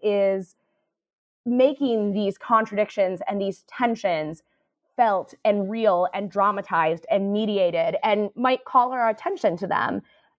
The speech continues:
Or on the other hand, it might then also numb or dull us to the way that those same tensions are playing out in the register of our daily lived experiences. So reality television is not going to save the world,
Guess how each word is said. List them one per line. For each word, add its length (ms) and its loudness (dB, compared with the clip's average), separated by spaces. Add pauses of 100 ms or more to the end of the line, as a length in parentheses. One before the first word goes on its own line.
Or 240 2
on 140 0
the 100 -4
other 200 -2
hand, 420 0
it 140 0
might 240 -2
then 160 0
also 720 0 (420)
numb 520 0
or 180 0
dull 320 0
us 360 -2
to 240 -2
the 100 0
way 160 4
that 160 -4
those 200 0
same 220 -2
tensions 460 -2
are 100 2
playing 340 -4
out 300 2 (260)
in 120 0
the 80 -4
register 500 0
of 180 -2
our 280 0
daily 320 0
lived 240 -2
experiences. 880 0 (340)
So 500 0 (200)
reality 420 0
television 460 -2
is 160 0
not 320 0
going 220 0
to 100 -2
save 500 0
the 80 0
world, 540 0